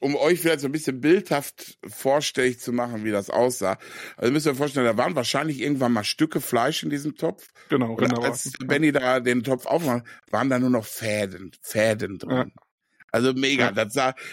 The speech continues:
Speaker 1: ich hab, mir ist, du hast, als ich den Topf gesehen hab, auf dem Foto leider nur, äh, hab ich, äh, ist mir auch sofort der Mund im Wasser zusammengel-, äh, Wasser im Mund zusammengelaufen.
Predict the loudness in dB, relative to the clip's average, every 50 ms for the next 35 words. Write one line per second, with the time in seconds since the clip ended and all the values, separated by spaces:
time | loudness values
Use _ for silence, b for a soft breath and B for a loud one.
0 | B B -2 0 0 -2 -2 -2 -2 0 2 2 2 2 0 -2 -2 -2 -2 0
1 | 2 0 0 0 -2 -4 -4 -2 0 -2 -2 0 0 -2 0 0 -2 0 0 0
2 | 2 2 4 4 2 0 -2 -4 -4 _ -2 -2 -2 -4 -16 -2 2 4 4 4
3 | 4 2 -4 -2 0 -2 -2 -2 -2 -4 -4 -4 -2 0 2 2 2 0 B B
4 | B B B B B 2 4 4 4 4 2 2 0 2 2 4 4 4 2 0
5 | -4 0 2 4 4 4 4 2 0 0 0 0 2 2 2 2 2 2 2 2
6 | 2 4 2 2 0 -2 0 0 0 -2 -2 -8 -10 -8 -8 -6 -6 -4 -6 -6
7 | -4 0 0 -2 -2 _ _ _ _ _ _ _ _ _ _ _ 0 0 0 2
8 | 0 0 2 2 0 0 0 -4 -8 -6 -6 -2 2 2 2 2 2 0 -2 -2
9 | -2 -2 -6 -6